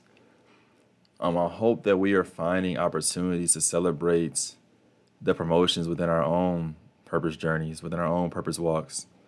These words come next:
that remind us of where we're going. And so as I close today, I'll leave us with three questions. Number one, who is in your bevy?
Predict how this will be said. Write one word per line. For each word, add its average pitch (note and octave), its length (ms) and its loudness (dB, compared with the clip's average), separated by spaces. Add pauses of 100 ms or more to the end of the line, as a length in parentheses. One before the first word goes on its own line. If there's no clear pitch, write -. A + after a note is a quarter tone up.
(1040)
that F#2 100 6
remind F2+ 360 6
us F2 120 2
of E2 80 -2
where E2 120 0
we're E2 120 -2
going. D#2 340 -8 (1700)
And A2+ 100 2
so B2 160 6
as A#2 180 8
I G#2+ 80 6
close B2 340 4
today, E2 500 4 (480)
I'll D#2+ 100 -2
leave A2+ 160 4
us G#2+ 100 4
with E2+ 100 -2
three F2 180 2
questions. D#2+ 540 -4 (3250)
Number G#2 240 2
one, E2+ 420 0 (1200)
who B2 400 6
is F2+ 220 2
in F2+ 540 2
your E2 180 0
bevy? D#2+ 480 0